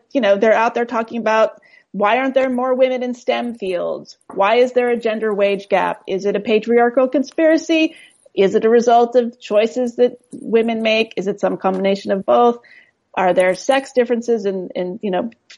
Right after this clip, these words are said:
between male and female? Are, are there differences between male and female brains? I don't really, I don't know the answers to any of those things. Uh, but I want to live in a world where people who do have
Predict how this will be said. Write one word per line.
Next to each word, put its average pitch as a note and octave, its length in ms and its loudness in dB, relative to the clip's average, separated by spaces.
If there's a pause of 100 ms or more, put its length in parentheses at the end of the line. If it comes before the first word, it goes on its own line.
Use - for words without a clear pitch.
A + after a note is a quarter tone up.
(100)
between F#3+ 600 -2
male F#3+ 300 2
and F#3+ 120 -2
female? F#3 420 0
Are, G#3+ 120 0
are A#3 140 2
there A3 100 4
differences C#4 420 0
between G#3+ 300 -8
male G#3 220 -2
and G3 100 -10
female G3 300 -4
brains? A#3+ 440 -4 (960)
I E4 120 2
don't G#4 160 -2
really, E4+ 240 2
I C#4+ 80 2
don't F#4 160 -2
know D#4 100 0
the C#4+ 180 -4
answers C4 300 -8
to - 160 -6
any E4 200 -2
of G3 100 -4
those F3 260 -6
things. G3 560 -4 (340)
Uh, G#3 580 2 (140)
but B3 380 -2
I C4+ 560 2
want A#3+ 720 -6
to C4 160 -2
live A#3+ 260 4
in A3+ 160 -4
a A3+ 80 -2
world A#3+ 560 0
where A3 180 0
people C4+ 360 -2
who A#3+ 100 -2
do D4 500 4
have G#3 460 -2